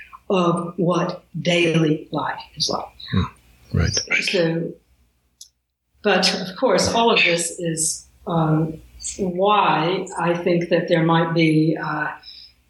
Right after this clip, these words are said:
Speaker 1: and I say this tentatively, another political life that we might be able to learn. Um, there might be another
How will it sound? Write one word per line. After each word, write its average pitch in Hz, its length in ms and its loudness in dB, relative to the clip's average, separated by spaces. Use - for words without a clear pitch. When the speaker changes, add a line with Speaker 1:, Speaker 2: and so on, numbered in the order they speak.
Speaker 1:
and 165 160 -2
I 160 60 -2
say 180 220 2
this 175 220 2
tentatively, 175 1000 2
another 175 480 2
political 226 680 2
life 160 480 0
that 190 520 -4
we 190 200 2
might 202 340 0
be 185 220 -2
able 202 380 2
to 208 140 0
learn. 165 760 -2
Um, 165 320 -2
there 180 160 2
might 185 320 2
be 165 460 0
another 220 800 0